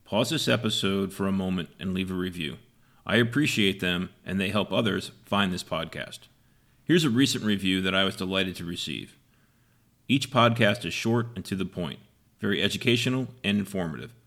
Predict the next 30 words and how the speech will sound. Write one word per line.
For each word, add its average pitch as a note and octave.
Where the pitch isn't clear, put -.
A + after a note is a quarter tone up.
Scott F#2+
helps G#2+
us G#2+
learn G2
more G#2
about G2+
our C3+
customers G2+
and F2+
the F#2
way G2
they A2+
shop F#2+
and F#2
how G2
to G2
make F#2+
an -
excellent G#2+
experience G2
for F2
customers F2
when F#2+
we F#2+
transition F#2
our E2+
e-commerce F#2+
store E2+
to F2+
Shopify." D2+